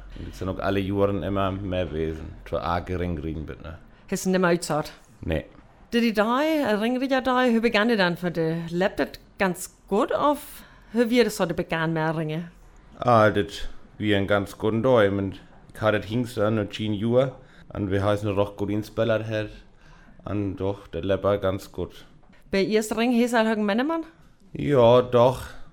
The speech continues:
Speaker 1: Du, ich hätte auch einen Priss, hätte, aber dann ist er ja König gewesen und die König für ihn im Priss. Aber, äh, und dann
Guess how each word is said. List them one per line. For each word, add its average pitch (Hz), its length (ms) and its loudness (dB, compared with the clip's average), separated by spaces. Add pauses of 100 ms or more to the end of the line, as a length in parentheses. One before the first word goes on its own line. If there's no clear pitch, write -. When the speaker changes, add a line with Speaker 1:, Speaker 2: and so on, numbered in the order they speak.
Speaker 1:
Du, 98 440 -4
ich 104 160 -4
hätte 104 240 -2
auch 107 300 2
einen 101 140 -2
Priss, 117 280 -4
hätte, 127 200 4
aber 113 120 2
dann 104 200 -2
ist 107 40 -6
er 110 120 -2
ja 95 240 -2
König 120 480 -4
gewesen 117 400 -2
und 107 120 -6
die 98 60 -6
König 98 300 -6
für 110 100 -4
ihn 110 140 -2
im 104 160 -4
Priss. 104 400 -8 (160)
Aber, 92 500 2 (320)
äh, 104 220 2
und 107 180 -4
dann 101 320 0